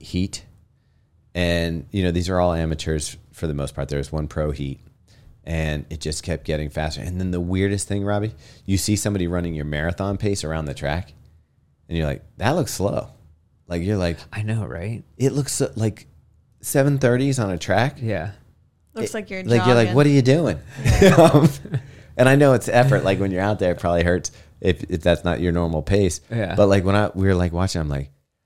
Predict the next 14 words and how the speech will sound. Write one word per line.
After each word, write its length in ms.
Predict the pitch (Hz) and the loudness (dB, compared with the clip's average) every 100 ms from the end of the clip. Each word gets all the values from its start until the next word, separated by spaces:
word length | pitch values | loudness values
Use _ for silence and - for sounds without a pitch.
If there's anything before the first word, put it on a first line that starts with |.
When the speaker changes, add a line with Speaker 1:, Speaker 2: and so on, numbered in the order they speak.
| _ | _
Speaker 1:
"How 160 | 139 | 0
can 140 | 175 185 | 2 2
I 120 | 175 | 2
not 440 | 151 147 202 - | 2 2 0 0
run 160 | 98 90 | 0 0
a 40 | |
marathon 600 | 82 80 73 73 76 73 71 | 0 -2 -2 -2 -4 -4 -4
faster? 400 | 65 62 - 120 | -6 -6 -6 0
Speaker 2:
Yeah. 180 | 110 | 2
Speaker 1:
Like, 100 | 82 | 2
this 200 | 107 113 | 0 -2
looks 160 | 127 - | -4 -2
ridiculous." 600 | 120 120 143 131 80 - | -2 0 0 -2 -4 -4
Speaker 2:
Yeah. 260 | 98 90 | -6 -6